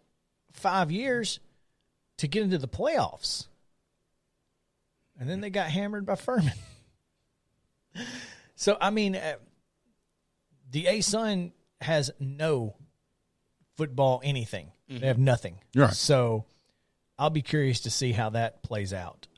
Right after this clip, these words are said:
Speaker 1: Um, they have no tradition. Stetson's u-, usually pretty good. I, I'm not sure where these teams were playing football, but they ha-, they were playing, I mean, they had a conference. They weren't independents.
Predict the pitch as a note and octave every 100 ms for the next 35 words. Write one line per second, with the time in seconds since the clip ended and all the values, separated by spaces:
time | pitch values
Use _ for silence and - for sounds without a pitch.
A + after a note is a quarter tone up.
0 | _ A#2+ A2+ A2 G#2 G#2 G2 G2 - _
1 | _ _ _ _ _ _ _ _ _ _
2 | _ _ _ _ _ _ _ _ _ -
3 | C3 C3+ A#2+ A#2+ A#2+ B2 B2+ A#2 A2+ A2
4 | G#2+ - - - - _ _ _ _ _
5 | _ _ _ - - F3+ - A3+ F#3+ D3+
6 | D3+ F3+ D3+ C3+ B2 C3 A#2 A#2 G#2+ A2
7 | C3 D#3 C#3 - - - F#3+ D4+ C4+ -
8 | A3+ D#3+ F#3 F3+ E3 - D#3 A2+ A#2+ D#3+
9 | E3 E3 E3+ D#3 F3 - E3+ D3+ C#3 C3+
10 | D#3+ C#3+ D3+ C#3 G3+ F#3 E3 D#3 C#3+ C3+
11 | B2 A#2+ - _ _ _ _ _ - G2
12 | B2+ C3+ C3+ E3+ B2+ C#3 A2 G2+ A#2+ B2
13 | C#3+ C3 A2+ - A#2 F2+ E2 - -